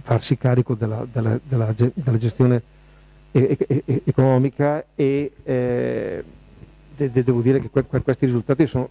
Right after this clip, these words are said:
sono, sono stati raggiunti, anche se siamo, siamo ancora in una fase molto precoce, per cui dovrebbero essere altri a giudicare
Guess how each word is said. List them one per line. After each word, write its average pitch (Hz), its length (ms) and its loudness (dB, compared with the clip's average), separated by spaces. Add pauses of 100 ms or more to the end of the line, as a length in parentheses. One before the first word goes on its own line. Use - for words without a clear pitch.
sono, 131 300 -2
sono 123 160 0
stati - 240 0
raggiunti, 123 520 0
anche 131 320 0
se 135 200 0
siamo, 117 440 -4
siamo 120 200 -2
ancora 123 200 2
in 120 60 0
una 120 140 -2
fase 117 400 -4 (400)
molto 120 320 2
precoce, 123 520 0
per 117 160 -4
cui 127 140 0
dovrebbero 113 420 -2
essere 113 260 -2
altri 117 460 -4 (340)
a 127 120 0
giudicare 117 580 0